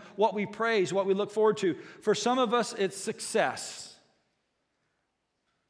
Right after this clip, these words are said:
It may be work, it may be knowledge and, and more wisdom. It could be the game of golf, it may be football or, or food. Uh, for some of us, it's our kids, it's our spouse.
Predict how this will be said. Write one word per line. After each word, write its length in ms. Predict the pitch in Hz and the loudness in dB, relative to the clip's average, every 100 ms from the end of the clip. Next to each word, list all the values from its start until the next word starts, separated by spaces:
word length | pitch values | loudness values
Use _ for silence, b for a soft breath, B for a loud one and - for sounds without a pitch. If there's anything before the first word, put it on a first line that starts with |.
| _ - | _ -14
It 120 | 156 | -4
may 100 | 160 | -2
be 120 | 175 | 0
work, 380 | 175 214 170 - | 4 4 4 2
it 60 | |
may 140 | 147 151 | -2 -2
be 260 | 160 160 165 | 0 -2 -4
knowledge 760 | 180 196 190 180 143 135 120 | 0 4 4 2 0 -4 -6
and, 120 | 139 | -10
and 160 | 151 151 | -8 -6
more 220 | 165 160 | -2 -2
wisdom. 500 | 151 185 196 - 151 | 0 0 0 -2 -8
It 140 | 147 | -8
could 180 | - 175 | -6 -4
be 300 | 170 160 123 | -4 -6 -8
the 100 | 143 | -10
game 220 | 139 156 143 | -6 -4 -6
of 140 | 120 | -6
golf, 420 | 147 170 214 220 | 0 2 2 0
it 80 | 160 | -4
may 160 | 170 175 | -4 -4
be 100 | 170 | -4
football 520 | - 220 226 214 214 | -2 0 2 2 2
or, 140 | 202 - B | 0 -4 B
or 120 | - 165 | -4 -4
food. 580 | - 240 220 190 135 B | 0 2 4 4 0 B
Uh, 140 | B 190 | B 0
for 140 | 190 | 0
some 240 | 175 233 233 | -2 2 2
of 120 | 226 | 2
us, 180 | 226 226 | 0 0
it's 120 | - | -2
our 80 | 202 | -4
kids, 460 | - 240 254 180 | 0 4 6 4
it's 100 | 190 | -2
our 100 | 175 | -6
spouse. 600 | - - 196 214 233 - | -6 -4 -2 0 -2 -4